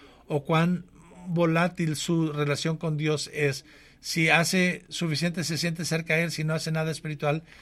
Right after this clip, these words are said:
se siente lejos de Él. Y usted parece estar siendo lanzado de un lado a otro con todo tipo de actividad o carencia de actividad o emociones. Y el Espíritu de Dios le está atrayendo, diciéndole,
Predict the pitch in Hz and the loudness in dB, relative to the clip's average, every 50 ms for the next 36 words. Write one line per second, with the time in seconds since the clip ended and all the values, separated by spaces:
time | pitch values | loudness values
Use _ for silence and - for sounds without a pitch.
0 | - - - - - 139 - 175 175 165 170 175 165 175 175 139 170 160 139 143 | -20 -20 -12 -8 -4 -2 0 0 0 0 0 0 2 2 2 2 0 0 2 2
1 | 131 127 120 117 117 - _ _ - - _ _ _ _ _ - - - - - | 2 0 -2 -4 -8 -14 _ _ -20 -20 _ _ _ _ _ -20 -20 -20 -14 -4
2 | 170 160 160 156 - 180 165 180 175 170 180 147 - 185 - - - - 185 175 | -2 -2 0 0 0 -2 2 2 2 2 4 2 2 0 0 -2 -2 2 2 2
3 | 175 156 - - 180 180 175 170 160 156 156 147 - - 170 175 170 165 156 139 | 2 2 2 2 2 2 4 2 2 2 0 0 2 2 2 2 4 2 0 0
4 | - - - - - - - - 160 165 175 175 175 175 170 170 160 165 175 180 | -2 -10 -20 -20 -20 -14 -4 0 2 4 4 6 6 6 6 6 6 6 6 6
5 | 175 165 151 143 147 143 139 170 170 160 165 190 185 170 175 160 156 143 - 165 | 4 0 0 0 -2 0 0 0 0 0 0 -2 0 0 2 2 2 0 0 -2
6 | 147 143 147 160 175 170 156 143 135 - 147 147 165 175 165 175 156 156 139 - | -2 0 2 2 2 2 2 0 0 0 0 2 2 0 -2 -2 -2 -2 -2 -2
7 | - 147 147 151 156 160 156 151 143 135 131 120 - - 160 170 170 151 135 113 | -2 -2 0 0 0 2 2 0 0 -2 -4 -6 -4 -2 -2 0 0 -2 -4 -4
8 | - - - _ _ _ _ _ _ _ _ _ _ _ _ - _ _ _ _ | -8 -10 -12 _ _ _ _ _ _ _ _ _ _ _ _ -20 _ _ _ _
9 | _ _ _ - 185 175 175 165 165 - - 202 202 196 185 - 202 180 175 165 | _ _ _ -2 2 2 4 4 2 0 2 0 0 0 0 0 0 0 2 0
10 | 156 170 175 165 - 180 156 143 - 170 170 180 185 180 160 175 170 - 160 147 | 2 2 2 0 0 -2 -6 -2 0 0 2 2 0 0 -2 -4 -2 0 -2 0
11 | 143 156 170 185 185 170 151 143 143 139 - - 170 160 156 143 135 123 113 - | 2 2 2 2 2 2 0 -2 -2 -6 -4 -2 0 0 0 0 0 -2 -4 -10